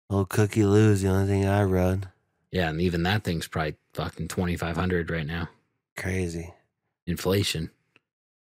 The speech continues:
Speaker 1: Inflation is real, dude.
Speaker 2: Mm-hmm.
Speaker 1: S-, fucking sucks.
Speaker 2: What, what's the most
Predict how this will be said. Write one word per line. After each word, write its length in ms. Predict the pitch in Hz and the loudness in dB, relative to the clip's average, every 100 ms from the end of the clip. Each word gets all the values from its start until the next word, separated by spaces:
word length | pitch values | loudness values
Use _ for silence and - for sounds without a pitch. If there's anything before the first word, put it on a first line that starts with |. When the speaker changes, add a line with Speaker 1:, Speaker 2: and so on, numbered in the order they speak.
| _ _ _ _ _ _ - | _ _ _ _ _ _ -4
Speaker 1:
Inflation 540 | 107 135 143 143 135 | 0 4 2 2 2
is 220 | 120 120 | 2 2
real, 340 | 101 104 92 55 | 0 -2 -2 -6
dude. 320 | 80 90 95 - _ _ 90 | -6 -6 -6 -10 _ _ -6
Speaker 2:
Mm-hmm. 280 | 80 92 110 - _ - | -2 0 -2 -4 _ -12
Speaker 1:
S-, 260 | - - - | -8 -8 -4
fucking 400 | 110 - 107 90 | -4 -2 -2 -2
sucks. 640 | - 107 101 80 - - - _ _ | -2 -2 -2 -4 -14 -18 -20 _ _
Speaker 2:
What, 320 | - 92 95 - | -2 0 0 -4
what's 380 | 90 98 95 | 0 0 0
the 140 | - 92 | 0 0
most 540 | 90 92 95 - - | 2 2 2 2 -2